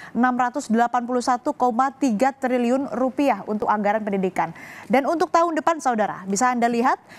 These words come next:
di tahun dua ribu dua puluh lima ini diproyeksikan perkembangan anggaran pendidikan atau anggarannya nanti di tahun dua ribu dua puluh lima adalah sebesar tujuh ratus dua puluh dua koma enam triliun rupiah. Besaran anggaran pendidikan ini tercantum dalam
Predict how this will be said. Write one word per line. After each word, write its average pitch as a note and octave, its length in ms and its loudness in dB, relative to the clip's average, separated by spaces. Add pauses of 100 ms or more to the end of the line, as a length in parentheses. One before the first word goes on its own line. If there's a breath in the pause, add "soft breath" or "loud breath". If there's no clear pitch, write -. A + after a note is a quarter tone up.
di G#3+ 160 2
tahun C4+ 400 0
dua G#3+ 160 2
ribu F#3+ 160 -2
dua F#3 160 2
puluh F#3+ 240 -2
lima C4 160 2
ini D#4+ 80 0
diproyeksikan B3 800 0 (400 loud breath)
perkembangan B3 720 0
anggaran A3+ 480 0
pendidikan A3 560 0
atau G#3 240 -2
anggarannya D4+ 480 0
nanti D4 320 0
di - 60 0
tahun B3 180 2
dua A3 160 2
ribu G#3 160 0
dua G3+ 160 0
puluh G#3+ 160 0
lima B3+ 240 2
adalah A#3 240 0 (240 loud breath)
sebesar C4+ 480 0 (320 loud breath)
tujuh B3+ 240 2
ratus B3+ 480 -2
dua B3 320 2
puluh B3 240 0
dua B3+ 400 2
koma C4 560 0
enam C4+ 400 0 (400 loud breath)
triliun B3+ 640 0
rupiah. G#3+ 800 -6
Besaran A3+ 400 0
anggaran C4+ 400 2
pendidikan B3 320 0
ini C#4 240 -4
tercantum C#4 720 -2
dalam A#3 320 2